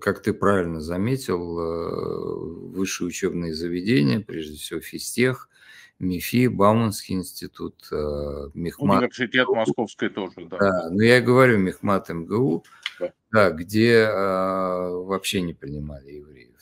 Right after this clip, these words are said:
Speaker 1: То есть там, может быть, кто-то там один попадался случайно для того, чтобы показать, что вот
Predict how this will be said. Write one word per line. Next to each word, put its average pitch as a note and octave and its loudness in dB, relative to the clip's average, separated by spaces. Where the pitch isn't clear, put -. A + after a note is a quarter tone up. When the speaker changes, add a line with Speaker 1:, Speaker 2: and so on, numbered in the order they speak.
Speaker 1:
То - -14
есть - -12
там, D2+ -8
может G2 2
быть, E2 -8
кто-то - -4
там E2 -2
один E2+ -8
попадался E2+ -2
случайно A#2 2
для - -18
того, F2 0
чтобы - -8
показать, F#2 -2
что D#2+ -8
вот D#2+ -10